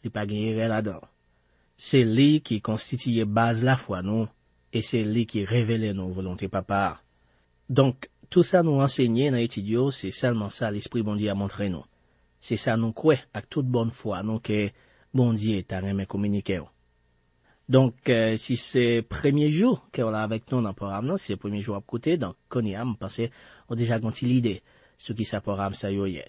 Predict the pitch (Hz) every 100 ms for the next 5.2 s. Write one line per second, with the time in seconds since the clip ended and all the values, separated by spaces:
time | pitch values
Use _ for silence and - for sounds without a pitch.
0 | - - 110 107 107 113 107 104 104 117
1 | 110 120 - 127 135 131 143 196 151 120
2 | 117 113 - _ _ _ _ 120 123 123
3 | 117 117 120 117 117 117 113 127 113 117
4 | 117 120 120 135 240 - _ _ _ 123
5 | 135